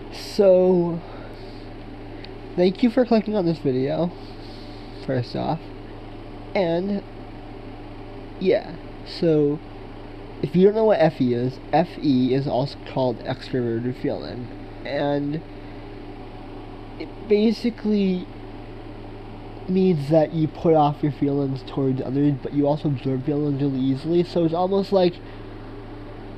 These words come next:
you're taking in other people's emotions and showing them off in a way, and processing them or showing them off in a way that makes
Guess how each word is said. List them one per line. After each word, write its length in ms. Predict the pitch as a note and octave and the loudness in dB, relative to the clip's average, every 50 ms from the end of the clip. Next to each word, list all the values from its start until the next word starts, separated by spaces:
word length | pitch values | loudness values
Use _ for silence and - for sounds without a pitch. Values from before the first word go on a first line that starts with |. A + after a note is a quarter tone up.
| - - - - - - - - - - - - - - - - - - - - - - - G#2+ G#2+ - - - A2 G#2+ G#2+ G#2+ G#2+ G#2+ G#2+ G#2+ G#2+ G#2 G#2 G#2+ - - - G#2+ G#2+ G#2+ G#2+ G#2 - - - G#2+ A2 A2 G#2+ G#2 G#2 G#2 G#2+ G#2+ G#2+ - - - - - - - - - - - - - - - | -14 -14 -14 -14 -14 -14 -14 -14 -14 -14 -12 -12 -12 -14 -14 -14 -14 -14 -14 -14 -14 -14 -14 -14 -14 -14 -14 -14 -14 -14 -14 -14 -14 -12 -12 -12 -12 -12 -14 -14 -14 -14 -14 -14 -14 -14 -12 -14 -12 -12 -12 -12 -12 -12 -12 -12 -12 -12 -12 -12 -12 -12 -12 -14 -14 -14 -14 -14 -14 -14 -14 -14 -14 -14 -6 0
you're 120 | F3+ F#3+ | 2 2
taking 460 | F3 - - F#3+ F#3 F#3+ G3 F#3+ F3 F3 | 2 2 2 2 2 2 2 0 0 0
in 100 | F3+ F3 | 0 0
other 200 | F#3+ E3 D#3+ D3 | 0 0 0 0
people's 260 | C#3+ - D#3+ D#3 D3+ | 0 -2 -2 0 0
emotions 560 | C#3+ C#3 C3+ C#3 C#3 - - E3+ E3 D#3 D3 | 2 2 0 0 -2 -2 -2 -2 -2 0 0
and 160 | D#3 D3 C3+ | -2 -2 -2
showing 300 | A2+ - D3+ C#3+ C#3+ C3 | -2 -2 0 0 0 0
them 140 | C3 C3 C3 | -2 -2 -2
off 320 | B2+ C3 C#3+ D#3+ F3 - | -2 0 0 -2 -2 -4
in 100 | F3 F3 | -4 -2
a 60 | F3+ F#3+ | 0 0
way, 280 | G3 G3+ G3+ G#3+ A3+ - - - - - - - - - - - - - - - - - - - - - - - - - - | 0 0 0 -2 -4 -6 -10 -12 -14 -14 -14 -14 -14 -14 -14 -14 -14 -14 -14 -14 -14 -14 -14 -14 -14 -14 -14 -14 -8 -2 0
and 500 | F3+ E3 D#3 D3 C#3+ C#3+ D3 D3 D3 - | 2 2 2 2 0 -2 -4 -4 -6 -2
processing 600 | D#3 E3+ D#3+ D#3 D3 D3 C#3+ - E3+ E3+ E3+ E3+ | 2 4 4 4 2 -2 -2 -2 0 0 0 0
them 220 | F3 E3+ E3 D#3 D3 | 0 0 0 0 0
or 100 | C3+ B2+ | -2 -2
showing 340 | - - D3+ D3+ D3+ C#3+ | -2 -2 0 0 0 0
them 120 | C#3+ C#3 C#3 | -2 -2 -2
off 240 | C#3 C#3 C#3 C#3+ C#3+ - - - - | -2 -2 -2 -4 -6 -8 -12 -12 -8
in 60 | D3+ C#3 | -4 -2
a 40 | |
way 220 | C3 C3+ B2+ B2+ B2+ | 0 0 2 2 2
that 200 | B2+ C3 B2 - - A2+ G#2+ - - - - - - - - - - - - - - - - | 0 0 0 -2 -6 -12 -14 -14 -14 -14 -14 -14 -14 -14 -14 -14 -14 -14 -14 -14 -12 -6 -4
makes 240 | D#3 C#3+ C#3 - | -2 -2 -2 -4